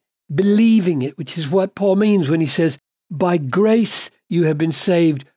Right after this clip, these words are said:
through faith." Faith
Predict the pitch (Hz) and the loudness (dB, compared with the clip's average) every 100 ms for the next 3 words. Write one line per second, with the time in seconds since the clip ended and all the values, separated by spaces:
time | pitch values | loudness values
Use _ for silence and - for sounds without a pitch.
0 | _ - - - 208 240 220 208 190 - | _ -18 -14 -4 0 2 2 0 -2 -6
1 | - 226 185 - - - _ _ _ _ | -2 0 0 -2 -8 -12 _ _ _ _
2 | _ _ _ _ - - - 226 214 - | _ _ _ _ -4 -4 0 0 2 -2
3 | - - | -4 -6